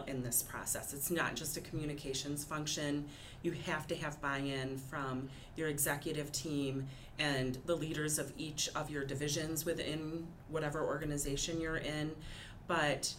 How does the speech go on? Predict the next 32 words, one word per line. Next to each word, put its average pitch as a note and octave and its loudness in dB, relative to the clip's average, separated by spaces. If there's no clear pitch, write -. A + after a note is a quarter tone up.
every F#3 6
employee E3+ 4
in D3 0
your D3 0
organization C#3+ 0
is C3 0
an C#3 -2
important C3 -2
brand D3+ 0
ambassador, D#3+ 0
and E3+ 0
so E3 4
they E3 2
have D#3 -4
to E3+ -2
have D#3 -4
buy-in D#3 0
in D#3 -4
that D3+ -6
process C#3+ 0
too. A2+ -4
So G3+ 4
that's G#3 6
really G#3 6
important. F3+ 4
Um, F3+ 6
I F#3 6
think G#3 4
in F#3 6
looking G3+ 4
at G#3 -2
that G3+ 4